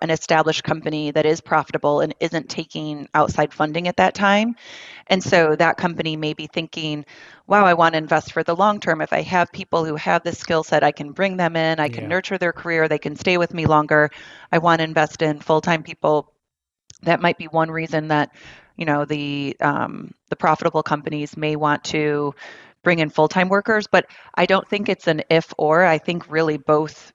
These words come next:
Speaker 1: both businesses can benefit if they're using them in the right way.
Speaker 2: So f-, freelancers can, are, are remote, really, a, a lot of the time,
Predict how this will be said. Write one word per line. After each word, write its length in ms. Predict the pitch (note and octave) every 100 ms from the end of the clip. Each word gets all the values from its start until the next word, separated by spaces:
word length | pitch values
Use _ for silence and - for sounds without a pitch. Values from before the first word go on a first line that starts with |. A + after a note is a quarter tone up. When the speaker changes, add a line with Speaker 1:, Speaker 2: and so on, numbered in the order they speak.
| -
Speaker 1:
both 260 | E3+ E3+
businesses 440 | E3+ D3+ D3 D#3 C#3+
can 180 | - D3
benefit 520 | C#3+ D#3 - A3+ A3 -
if 140 | E3+
they're 120 | E3
using 360 | D#3 D#3 D3+ D3+
them 120 | D3
in 100 | C#3+
the 60 | C#3
right 220 | C3+ -
way. 260 | D3 - - _ -
Speaker 2:
So 200 | - A3+
f-, 100 | - -
freelancers 680 | - C4+ A3 C#3+ C#3 A#2
can, 400 | - C#3 C3 A#2+ - C3+ - -
are, 120 | C3+
are 160 | - A#2+
remote, 520 | A#2 A2+ F#2+ D2+ - - A2 E2+
really, 520 | A#2 G2 G#2 E2 D2+ - -
a, 120 | G#2+
a 60 | A#2+
lot 200 | A2 G#2+
of 80 | F#2
the 100 | E2
time, 400 | A2+ F2 D2+